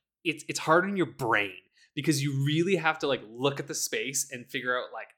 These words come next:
"How the fuck do I do this?" And it's super satisfying in that sense. But it's also, and I'm really glad it's in mission format,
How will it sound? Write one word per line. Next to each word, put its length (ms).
"How 500
the 120
fuck 600
do 140
I 80
do 200
this?" 460
And 100
it's 140
super 480
satisfying 600
in 60
that 220
sense. 300
But 100
it's 120
also, 640
and 80
I'm 240
really 240
glad 280
it's 140
in 180
mission 300
format, 520